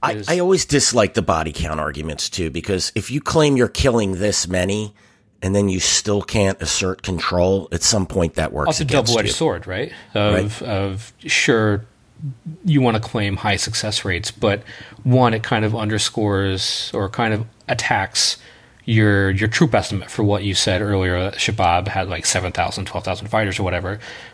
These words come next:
Speaker 2: But if you do the math, or someone will do the math on how many people they're killing a month,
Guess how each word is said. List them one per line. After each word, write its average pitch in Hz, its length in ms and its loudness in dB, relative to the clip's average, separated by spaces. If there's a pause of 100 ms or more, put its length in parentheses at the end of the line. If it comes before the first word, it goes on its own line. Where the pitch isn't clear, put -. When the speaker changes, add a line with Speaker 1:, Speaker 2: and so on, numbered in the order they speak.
(120)
Speaker 2:
But 110 140 2
if 101 220 0
you 123 80 4
do 113 100 6
the 101 100 0
math, 101 380 2
or 98 60 -6
someone 101 320 2
will 101 80 -2
do 104 120 0
the 98 120 -4
math 98 280 -2
on 90 120 -2
how 101 120 2
many 95 140 -2
people 104 260 -4
they're 90 120 -8
killing 92 320 -4
a 90 40 -6
month, 107 440 2